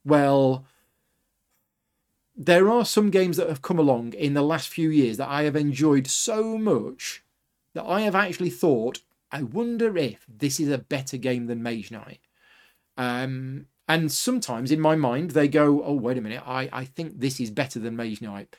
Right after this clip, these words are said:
But ultimately, and I end up just going back to Mage Knight, um, because I grew up with fantasy. Fantasy is probably my favourite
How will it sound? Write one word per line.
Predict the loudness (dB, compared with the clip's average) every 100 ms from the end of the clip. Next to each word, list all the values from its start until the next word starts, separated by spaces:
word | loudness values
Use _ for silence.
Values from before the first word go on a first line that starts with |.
| _
But | 4 4 4 -4 _ _
ultimately, | 4 4 2 -2 0 0
and | -2 -4
I | -2 -2
end | -2
up | -4 -4
just | -6 -2
going | -4 -2
back | -6 -6
to | -4
Mage | -2 0
Knight, | 0 -2 -4 _ -20 -20 -18 -2
um, | 2 2 2 -2 -4
because | -2 0 0
I |
grew | 0 4 4
up | 4
with | -2
fantasy. | -6 -4 -4 -2 0 0 -4
Fantasy | -6 -4 -4 -4 -4
is | -4
probably | -2 -2 0
my | -2 -2
favourite | 0 0 0 -2